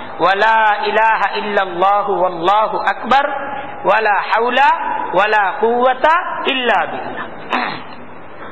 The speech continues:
তো তওয়াফের সময় যে ব্যক্তি এই দোয়াটা ছাড়া কোনো কথা না বলে, মানে, এই দোয়াটা জিক্রুল্লাহর মাঝে থাকে। হাদিসের মাঝে আসছে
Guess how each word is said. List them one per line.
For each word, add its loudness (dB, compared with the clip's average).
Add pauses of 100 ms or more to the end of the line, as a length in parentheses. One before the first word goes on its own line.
(760)
তো -6
তওয়াফের 0
সময় 0
যে 0
ব্যক্তি -4 (1160)
এই 2
দোয়াটা 2
ছাড়া 2
কোনো 0
কথা 0 (340)
না 2
বলে, -4
মানে, -4
এই -2
দোয়াটা 2
জিক্রুল্লাহর 0
মাঝে -6 (580)
থাকে। -4 (3500)
হাদিসের -2
মাঝে 0
আসছে -6